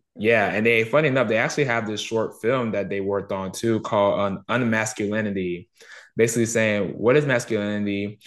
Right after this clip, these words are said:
Why do we view masculinity the way we do in the Black community? Why are Black men not able to experience the full emotional range?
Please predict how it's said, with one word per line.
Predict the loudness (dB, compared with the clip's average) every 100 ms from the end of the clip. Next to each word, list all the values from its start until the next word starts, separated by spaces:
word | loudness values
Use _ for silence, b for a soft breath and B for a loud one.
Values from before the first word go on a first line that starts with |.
| B _
Why | 2 4
do | 4
we | 4
view | 4 2
masculinity | 0 -2 -2 0 0
the |
way | 0 0
we |
do | -2 -2
in |
the | -2
Black | -2 -4
community? | -4 -4 -2 -2 -2 -4 b b _
Why | 2 4
are | 4
Black | 2 2
men | 0 -2
not | -2
able | -2 -4
to | -4
experience | -6 -4 -2 -2 -4
the |
full | -4 0 2
emotional | 2 0 -2 -4 -4
range? | -4 -6 -8 -12 -14 B